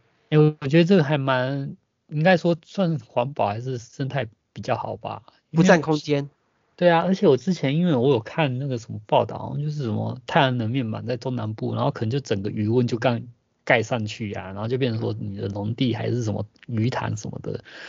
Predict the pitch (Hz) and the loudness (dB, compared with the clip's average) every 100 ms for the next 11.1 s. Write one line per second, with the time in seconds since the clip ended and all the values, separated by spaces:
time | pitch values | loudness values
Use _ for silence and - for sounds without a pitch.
0 | - - - 143 117 117 117 110 107 110 | -18 -18 0 4 6 6 4 2 2 0
1 | 104 113 98 - - - _ 123 120 - | 0 0 -2 -6 -14 -16 _ -16 -12 0
2 | 139 147 123 127 113 113 117 101 104 110 | 6 8 6 6 4 4 0 0 -4 -2
3 | 113 113 107 104 98 110 117 - 123 110 | -2 -4 -2 -2 -4 -8 -14 -10 -6 -4
4 | - 117 110 117 110 104 107 110 104 104 | 0 0 2 2 2 2 2 0 -2 -6
5 | 104 - - - _ _ _ _ _ _ | -6 -10 -12 -14 _ _ _ _ _ _
6 | _ _ _ 147 139 113 123 _ _ _ | _ _ _ -8 -6 -6 -10 _ _ _
7 | - 196 147 113 240 120 147 156 131 110 | 4 6 8 6 8 8 8 6 2 0
8 | 110 110 139 117 113 123 113 110 110 117 | 0 -2 0 -2 0 -2 0 -2 -2 -4
9 | 101 - 110 104 107 101 117 _ _ _ | -6 -6 -4 -4 -6 -8 -12 _ _ _
10 | _ - 139 110 - 104 107 113 98 98 | _ 4 4 4 -2 -2 -2 -4 -4 -8
11 | - | -18